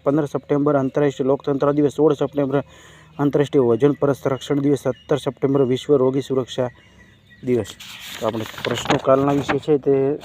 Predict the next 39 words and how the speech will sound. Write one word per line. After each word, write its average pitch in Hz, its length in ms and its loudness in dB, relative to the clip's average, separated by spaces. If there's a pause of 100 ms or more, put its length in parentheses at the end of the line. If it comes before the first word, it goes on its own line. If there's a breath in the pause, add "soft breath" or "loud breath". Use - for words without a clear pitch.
(880 soft breath)
ચર્ચા 147 220 2
કરી 151 180 4
લઈએ. 165 120 2
કાલે 139 260 2
જેને 139 160 0
પ્રશ્નો 139 320 -4
પૂછ્યા 143 300 0
હતા 151 240 2
તેના 143 540 0
જવાબ. 135 300 4 (420 soft breath)
એપલના 170 380 4
કોને 170 320 2
મુખ્ય 151 260 0
પરિચાલન 160 540 4
એટલે 175 160 2
કે 160 100 -2
સી 151 160 -2
ઈ 160 40 6
ઓ, 165 220 6 (260)
સી 165 300 -2 (100)
ઓ 170 60 0
ઓ 165 220 2
નિયુક્ત 151 260 2
કરવામાં 151 340 2
આવ્યા 156 160 6
છે? 165 240 2 (500 soft breath)
તો 143 80 0
સબી 151 280 0
ખાનને 156 300 2
કયા 170 220 4
શહેરના 156 360 2
ક્યુ 147 280 2
આર 156 100 6
કોડની 151 280 0
સાથે 147 260 -2
ભારતની 143 400 2
પ્રથમ 139 320 -2
ડિજિટલ 135 400 2
હાઉસ 139 220 2